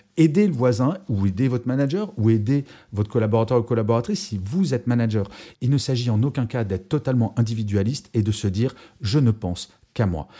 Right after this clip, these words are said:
Être bienveillant en entreprise, je crois que c'est véritablement avoir cette vision de la communauté et de l'intérêt global que nous avons à ce que cela se passe bien. Franchement, imaginez une entreprise où chaque salarié applique ces cinq points.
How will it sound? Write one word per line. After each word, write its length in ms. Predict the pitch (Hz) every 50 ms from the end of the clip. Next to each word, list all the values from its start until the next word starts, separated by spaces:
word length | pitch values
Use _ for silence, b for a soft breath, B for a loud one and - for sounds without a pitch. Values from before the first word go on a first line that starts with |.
| B B B _
Être 200 | 123 117 - 156
bienveillant 420 | 135 147 196 180 165 170 156 139
en 40 | 139
entreprise, 480 | 135 127 117 - 113 - 160 160 127 - -
je 100 | 113 104
crois 220 | 113 - - 131
que 80 | 131 -
c'est 140 | - - 110
véritablement 600 | 101 101 101 101 - 95 98 98 101 110 107 -
avoir 260 | - 95 95 101 101
cette 220 | - - 82 82
vision 380 | 85 90 104 104 95 104 101 101
de 80 | 87 80
la 100 | 71 71
communauté 680 | - - - 135 135 131 123 117 104 101 - 110 110 B B B B B B -
et 60 | 110
de 120 | 95 98 101
l'intérêt 500 | 104 123 160 190 190 - 151 139 156 147
global 420 | 107 113 113 101 110 113 117 113
que 80 | - 110
nous 200 | 101 104 95 104
avons 240 | 90 82 107 117 -
à 60 | -
ce 80 | 104 -
que 120 | - 101
cela 360 | - - 120 135 131 147 151
se 160 | 151 - -
passe 380 | 120 - - 123 127 - - - _ -
bien. 240 | 98 85 85 73 - B B B B B B B B B
Franchement, 460 | - - 208 - 220 262 247 233 - -
imaginez 440 | 208 233 262 254 170 190 185 233 247
une 100 | 208 151
entreprise 460 | 135 127 - 123 - 226 233 214 - -
où 80 | 120 110
chaque 380 | - - - - - - -
salarié 520 | - - 151 139 143 135 135 151 175 175 175 -
applique 340 | 110 101 - - 190 -
ces 160 | - - 113 101
cinq 400 | - - - - 110 104 92 -
points. 200 | - 85 76